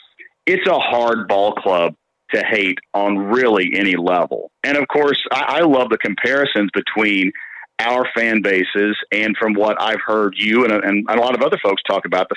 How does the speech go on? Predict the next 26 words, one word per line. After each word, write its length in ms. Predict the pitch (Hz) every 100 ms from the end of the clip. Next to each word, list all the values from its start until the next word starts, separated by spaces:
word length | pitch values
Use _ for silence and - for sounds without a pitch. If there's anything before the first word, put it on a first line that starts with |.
| -
fan 220 | 95 95
bases 320 | 92 92 95
there 160 | 95 95
in 100 | 98
D 200 | 92 90 85 175
C, 320 | 175 120 113 - - - - - _ _
you 100 | 156
know, 200 | 151 117 -
it's 220 | 147 156 -
a, 320 | 147 131 123 120 -
it's 180 | 139 135
not 180 | 151 160
a 60 | 127
transient 640 | - 135 135 151 135 127 -
town 200 | 120 123
on 120 | 117 104
our 220 | 104 131 -
side 220 | 120 120 120 120
so 80 |
much. 280 | 110 120 131 -
This 140 | - 156
is 100 | 190 -
where 140 | 143 -
people 320 | 131 117 104 -
end 220 | 104 95
up. 240 | 92 73